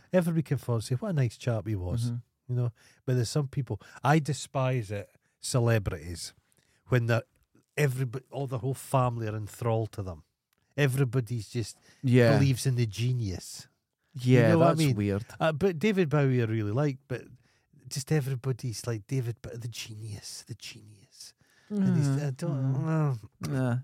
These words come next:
Speaker 2: no,
Speaker 1: we're
Speaker 2: I
Speaker 1: all
Speaker 2: can
Speaker 1: just people. Everybody.
Speaker 2: Yeah, I think that's it. And when someone dies,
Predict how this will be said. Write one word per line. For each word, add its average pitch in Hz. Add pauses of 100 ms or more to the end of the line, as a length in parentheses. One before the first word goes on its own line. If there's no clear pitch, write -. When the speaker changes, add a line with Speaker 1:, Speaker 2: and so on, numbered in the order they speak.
Speaker 2:
no, 143 (320)
Speaker 1:
we're 165
Speaker 2:
I 180
Speaker 1:
all 185
Speaker 2:
can 156
Speaker 1:
just 113
people. 104
Everybody. 135
Speaker 2:
Yeah, 165
I 156
think 175
that's 120
it. 98
And 104
when 120
someone 139
dies, 92